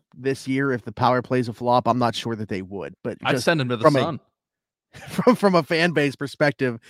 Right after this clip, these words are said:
Speaker 1: there's certainly a growing impatience there with that unit to be what we feel like it should, given the talent that they had. When you add an Erik Karlsson to that, man, I think the pressure's really on from the fan base for them to perform. Um, I'm trying to think if there's anything else that I wanna see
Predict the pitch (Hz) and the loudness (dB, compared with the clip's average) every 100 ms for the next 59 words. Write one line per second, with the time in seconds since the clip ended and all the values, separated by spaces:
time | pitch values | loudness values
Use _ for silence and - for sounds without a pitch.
0 | - - 156 - 156 147 143 131 110 131 | -16 0 0 2 0 2 2 0 0 0
1 | 127 120 107 131 117 117 107 - 101 98 | 0 -2 -6 -4 -4 -6 -8 -6 -6 -6
2 | 104 101 104 110 107 - 113 98 107 104 | -6 -6 -6 -8 -8 -8 -10 -8 -8 -6
3 | 95 95 90 104 104 117 107 101 80 - | -8 -8 -8 -8 -8 -6 -6 -6 -10 -6
4 | 123 110 95 _ - _ - 127 110 110 | -4 -4 -6 _ -20 _ 0 0 -2 -2
5 | 135 135 123 110 107 107 101 104 107 104 | 0 0 0 -2 -2 -2 -2 -4 -8 -2
6 | 110 113 107 101 - 120 117 104 98 - | -2 -2 -6 -8 -4 -4 -4 -6 -12 -6
7 | 135 110 80 - 104 92 101 104 - - | -4 -2 -4 -8 -10 -8 -8 -10 -12 -8
8 | 101 95 92 107 107 101 87 80 101 _ | -8 -8 -12 -8 -8 -8 -8 -10 -14 _
9 | _ _ 117 107 - 98 101 98 92 - | _ _ -10 -10 -8 -8 -6 -6 -6 -8
10 | 104 95 95 - - 104 85 65 _ _ | -10 -8 -10 -16 -16 -12 -12 -12 _ _
11 | _ - 107 113 113 113 110 101 _ _ | _ -2 2 4 4 2 -2 -10 _ _
12 | _ _ _ _ _ _ - _ _ _ | _ _ _ _ _ _ -20 _ _ _
13 | _ _ _ - 127 139 120 120 110 113 | _ _ _ -16 -6 -6 -4 -8 -8 -8
14 | 113 107 110 104 107 - 95 98 98 - | -6 -8 -8 -8 -8 -10 -10 -10 -14 -12
15 | 107 101 95 | -10 -10 -10